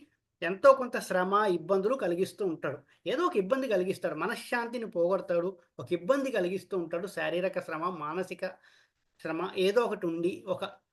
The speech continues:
నెగిటివ్ ఇంపాక్ట్ అనేది ఖచ్చితంగా ఉంటుంది. ఆ రాసుల్లో ఉంటే ఏవి? మేషం,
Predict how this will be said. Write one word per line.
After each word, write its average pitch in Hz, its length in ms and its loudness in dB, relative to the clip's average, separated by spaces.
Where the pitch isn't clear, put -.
నెగిటివ్ 214 360 -2
ఇంపాక్ట్ 185 380 -4
అనేది 202 200 -2
ఖచ్చితంగా 180 500 -2
ఉంటుంది. 196 420 -2
ఆ 175 140 4
రాసుల్లో 180 480 2
ఉంటే 160 300 0
ఏవి? 196 300 4
మేషం, 175 460 0